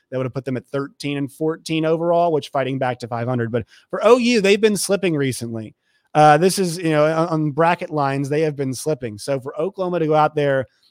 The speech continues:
and get this win, really impressed by Porter Moser's group. It's kind of almost a typical Oklahoma experience, but I think it's a big win for them going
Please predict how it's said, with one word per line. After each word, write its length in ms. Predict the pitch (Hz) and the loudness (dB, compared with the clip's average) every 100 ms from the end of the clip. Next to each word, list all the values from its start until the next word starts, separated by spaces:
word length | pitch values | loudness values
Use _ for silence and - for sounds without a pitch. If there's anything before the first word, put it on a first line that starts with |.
| _ | _
and 200 | 160 156 | -4 -2
get 220 | 156 147 | -2 -2
this 260 | 151 143 - | -4 -4 -2
win, 260 | 160 147 | -2 0
really 240 | 135 139 165 | 0 2 4
impressed 440 | 165 151 156 147 | 4 4 4 2
by 120 | 151 | -2
Porter 280 | 139 147 147 | 0 0 0
Moser's 440 | 143 139 127 120 - | 0 -2 -4 -6 -6
group. 320 | 165 196 208 - _ _ - | -2 0 -2 -12 _ _ -12
It's 200 | 202 185 | -10 -6
kind 140 | 220 | -2
of 60 | 220 | -2
almost 240 | 214 202 | -2 -4
a 20 | |
typical 320 | - 190 180 170 | -4 -8 -2 0
Oklahoma 500 | 160 160 151 156 143 | 0 -2 -2 -2 -4
experience, 600 | 131 - 143 127 117 107 | -6 -6 -4 -4 -6 -4
but 140 | 139 | -2
I 80 | 139 | -2
think 180 | 160 147 | -2 -4
it's 100 | 120 | -6
a 40 | |
big 200 | 120 131 | -8 -6
win 220 | 127 123 | -6 -6
for 100 | 107 | -8
them 340 | 123 117 117 104 _ _ _ | -8 -6 -6 -10 _ _ _
going 180 | 151 147 | -4 -4